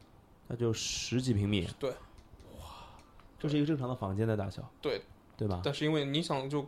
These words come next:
Speaker 2: 古代就没有灯嘛，也没有什么，
Speaker 1: 对。
Speaker 2: 就是一个暗暗的。
Speaker 1: 那真的是，就是它下面的光线是什么样子的？
Speaker 2: 它现在是里面点了灯嘛，它，
Speaker 1: 对啊。
Speaker 2: 它，它有电接进去嘛。
Speaker 1: 对啊。
Speaker 2: 但也是暗，就那种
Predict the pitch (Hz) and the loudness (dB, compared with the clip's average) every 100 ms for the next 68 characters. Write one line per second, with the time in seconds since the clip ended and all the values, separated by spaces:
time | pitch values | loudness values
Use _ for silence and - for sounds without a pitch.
0 | - - - 156 156 139 151 - - 143 | -8 -4 2 2 2 0 0 -2 -2 0
1 | 151 139 - - 87 110 120 135 - 113 | 0 -6 -10 -14 -10 -8 -8 -6 4 6
2 | 104 95 135 120 - 135 127 123 120 170 | 6 4 -2 -4 -8 -6 -6 -6 4 8
3 | 208 240 - 190 - - - 180 156 190 | 10 8 8 6 6 0 2 2 4 4
4 | 196 202 170 170 175 202 202 135 107 90 | 4 6 6 8 8 8 6 6 4 4
5 | 90 87 82 - - - - 170 - 269 | 2 2 -4 -8 -12 -20 -16 -12 4 6
6 | 311 - 262 220 156 139 117 113 123 104 | 6 4 4 6 4 0 -4 -10 -10 -10
7 | - - 131 127 120 - 127 117 151 151 | -10 -8 -6 -8 -10 6 8 10 6 2
8 | 156 131 - 143 120 135 135 123 - - | 0 0 -2 -2 -2 -2 -2 -4 -10 -14
9 | - - 101 92 143 143 127 - - 180 | -16 0 2 4 2 2 0 -2 -2 0
10 | 151 139 139 127 | 0 0 -2 -2